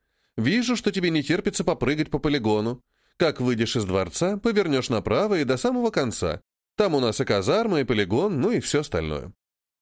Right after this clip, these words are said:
Недовольно покачав головой, эта милая женщина начала собирать тарелки и ворчать, что молодежь нынче совсем не следит за здоровьем.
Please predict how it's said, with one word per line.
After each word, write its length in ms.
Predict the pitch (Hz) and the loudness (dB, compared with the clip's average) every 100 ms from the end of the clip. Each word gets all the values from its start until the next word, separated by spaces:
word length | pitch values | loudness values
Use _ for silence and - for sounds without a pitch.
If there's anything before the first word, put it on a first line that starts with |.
| - | -2
Недовольно 460 | 180 170 135 107 101 | 0 2 2 2 0
покачав 380 | 104 104 113 | -2 0 0
головой, 380 | 90 101 131 226 | 0 2 2 2
эта 140 | 151 139 | 0 0
милая 340 | 220 214 165 | 2 2 2
женщина 480 | 139 220 - 190 175 | 2 0 0 0 0
начала 280 | 147 185 202 | 0 0 0
собирать 360 | - 139 120 | 0 0 0
тарелки 400 | 113 110 196 - | 0 0 0 0
и 60 | 147 | 0
ворчать, 440 | 127 123 - 170 | 0 0 0 0
что 180 | - 156 | 0 0
молодежь 440 | 117 107 160 240 | 2 2 0 -2
нынче 340 | 233 220 202 196 | 0 0 0 -2
совсем 500 | - 117 - 214 196 | 0 -2 0 0 0
не 80 | 160 | -2
следит 400 | 143 113 107 95 | 0 0 0 0
за 80 | |
здоровьем. 600 | 95 87 85 80 80 78 | 0 0 -2 -2 -4 -6